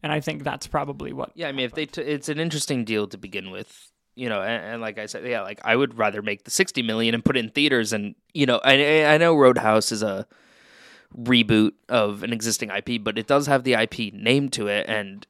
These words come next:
Speaker 2: it's something that is still different from the superhero content, which you're
Speaker 1: Mm-hmm.
Speaker 2: seeing a lot of, you know, box office declines with.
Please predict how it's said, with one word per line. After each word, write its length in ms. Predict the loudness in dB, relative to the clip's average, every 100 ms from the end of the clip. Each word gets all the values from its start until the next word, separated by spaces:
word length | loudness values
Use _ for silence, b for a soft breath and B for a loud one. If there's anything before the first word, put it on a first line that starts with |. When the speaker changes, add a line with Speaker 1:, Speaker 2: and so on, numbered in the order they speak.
| -8
Speaker 2:
it's 360 | -8 -8 -10
something 400 | -6 -4 -2 -2
that 140 | 0 -2
is 120 | -2
still 220 | -2 -4
different 360 | -6 -4 -4 -4
from 160 | -6 -8
the 80 |
superhero 500 | -4 -4 -4 -6 -6
content, 600 | -8 -12 -10 -8 -8 -6
which 240 | -8 -10 -10
you're 80 | -12
Speaker 1:
Mm-hmm. 60 |
Speaker 2:
seeing 260 | -10 -10 -8
a 60 |
lot 220 | -6 -6 -6
of, 280 | -10 -16 _ b b b
you 100 | -8
know, 100 | -4
box 320 | 0 0 0
office 240 | -4 -4 -14
declines 640 | -14 -8 -6 -4 -6 -12
with. 400 | -10 -10 -10